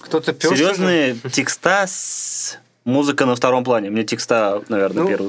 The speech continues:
Speaker 1: у Люмина, у него немножко прям глубокие чисто-, текста такие.
Speaker 2: Ну, «Гражданская оборона».
Speaker 1: «Гражданская»,
Speaker 2: Я
Speaker 1: там всё подка-, по-, как я, т-, э, «Гражданскую оборону» я послушал только тогда, когда мне, э, Марат показал эту группу.
Speaker 2: Я настолько старый,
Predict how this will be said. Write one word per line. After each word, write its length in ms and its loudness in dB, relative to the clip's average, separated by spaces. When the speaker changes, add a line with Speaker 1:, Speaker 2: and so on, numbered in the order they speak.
Speaker 1:
у 100 0
Люмина, 540 2
у 160 0
него 260 4
немножко 500 -2
прям 360 0
глубокие 520 0
чисто-, 380 -6
текста 380 -2
такие. 340 -6
Speaker 2:
Ну, 100 -2
«Гражданская 540 2
оборона». 480 2
Speaker 1:
«Гражданская», 500 2
Speaker 2:
Я 60 0
Speaker 1:
там 180 0
всё 200 -4
подка-, 420 -2
по-, 320 0
как 180 0
я, 200 2
т-, 160 -4
э, 380 0
«Гражданскую 520 0
оборону» 260 2
я 140 2
послушал 460 -2
только 220 -4
тогда, 240 2
когда 280 0
мне, 240 0
э, 140 0
Марат 320 2
показал 400 0
эту 160 -2
группу. 320 2
Speaker 2:
Я 240 4
настолько 380 0
старый, 440 0